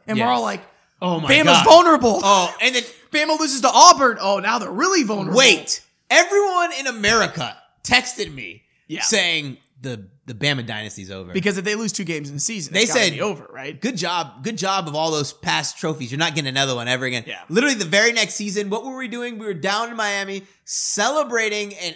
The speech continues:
Speaker 2: Alabama
Speaker 1: Okay,
Speaker 2: national champ.
Speaker 1: you were celebrating.
Speaker 2: I was celebrating. You were celebrating the craps table.
Speaker 1: <laughs> Yeah, right,
Speaker 2: <laughs>
Speaker 1: sure.
Speaker 2: National championship.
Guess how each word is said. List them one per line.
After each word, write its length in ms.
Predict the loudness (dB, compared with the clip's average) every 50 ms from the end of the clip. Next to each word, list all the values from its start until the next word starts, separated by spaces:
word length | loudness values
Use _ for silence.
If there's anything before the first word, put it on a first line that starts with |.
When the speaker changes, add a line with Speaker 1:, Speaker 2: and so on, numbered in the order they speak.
| -6 -4
Speaker 2:
Alabama 500 | -2 -2 0 -2 -2 -4 -6 -6 -4 -2
Speaker 1:
Okay, 80 | 0 0
Speaker 2:
national 340 | 2 0 0 -2 -2 -6 -6
champ. 200 | -4 -2 0 0
Speaker 1:
you 80 | 2
were 120 | 0 0 -2
celebrating. 440 | -4 -6 -8 -16 -20 -20 -20 -20 -20 -10 -2 0
Speaker 2:
I 160 | 0 2 2
was 160 | 0 -2 -2
celebrating. 640 | 0 0 0 0 -2 -4 -4 -4 -4 -4 -4 -4 -6
You 180 | -6 -6 -4
were 120 | -2 -2 -2
celebrating 520 | -2 -2 -2 -2 -2 -4 -4 -4 -6 -8
the 300 | -8 -10 -10 -8 -8 -6 -2
craps 340 | 2 2 2 0 -2 -4
table. 380 | -4 -2 -2 -2 -2 -4 -6 -4
Speaker 1:
<laughs> 20 |
Yeah, 200 | -6 -8 -8 -2 -2 -2 -2 0 2 2
right, 680 | 2 2 4 2 2 2 0 0 -2 -2 -4 -4 -2
Speaker 2:
<laughs> 0 |
Speaker 1:
sure. 140 | -2 0 2
Speaker 2:
National 420 | 2 2 0 0 -6 -6 -6 -6
championship. 840 | -6 -6 -6 -6 -6 -6 -6 -10 -10 -8 -8 -6 -6 -8 -8 -12 _